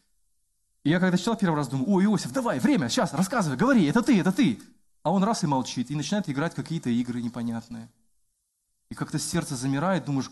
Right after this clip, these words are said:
«Иосиф, ну ты чё, у тебя же жестокосердный ты какой-то». Они ж вот, ну, покажись сразу. Он не показывается сразу. Почему? Он начинает делать какие-то вещи,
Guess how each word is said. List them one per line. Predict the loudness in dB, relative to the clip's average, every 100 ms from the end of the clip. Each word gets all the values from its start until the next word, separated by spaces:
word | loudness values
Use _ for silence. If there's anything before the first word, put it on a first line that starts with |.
| -4
«Иосиф, | 0 0 -2 -6
ну | -10
ты | -8 -8
чё, | -4 -2
у | -2
тебя | -2 -4
же | -4
жестокосердный | -8 -4 -2 -2 -2 -2 -4
ты | -6
какой-то». | -6 -6 -4 -8 -12 _ _ _ _
Они | 0 2
ж | 2
вот, | 2 2
ну, | 2 0 -10 _ _ _ -8
покажись | 0 4 4 4
сразу. | 2 2 0 -2
Он | 4
не | 4
показывается | 4 -2 0 -2 -4
сразу. | -4 -4 -4 -6
Почему? | -6 -8 0 2 2
Он | 0
начинает | -4 0 -2 0
делать | -2 -2
какие-то | -6 -2 0
вещи, | 0 0 0 -4